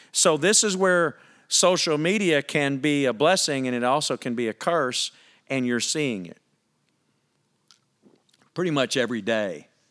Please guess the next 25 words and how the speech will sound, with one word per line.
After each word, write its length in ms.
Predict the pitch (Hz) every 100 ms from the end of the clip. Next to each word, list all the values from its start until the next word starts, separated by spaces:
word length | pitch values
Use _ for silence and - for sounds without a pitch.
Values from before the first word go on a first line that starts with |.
| _ _ _ -
Pretty 160 | 156
much 240 | 135 117 123
every 160 | 113
day. 140 | 101 98
But 100 | 127
let's, 260 | 190 -
let's 200 | 185 185
go 180 | 170 156
on, 240 | 147 113 -
because 460 | 131 - 139 127 -
there's 180 | 135 -
something 260 | 160 160
I 40 | 143
want 180 | 135
you 60 | 120
to 40 |
see 180 | 117 160
here, 120 | 139
because 300 | 120 - 151
it 80 | 151
also 280 | 165 208 180
says 320 | 156 165 156
in 80 | 143
verse 200 | 151 151
twenty-eight, 540 | - 160 143 131 131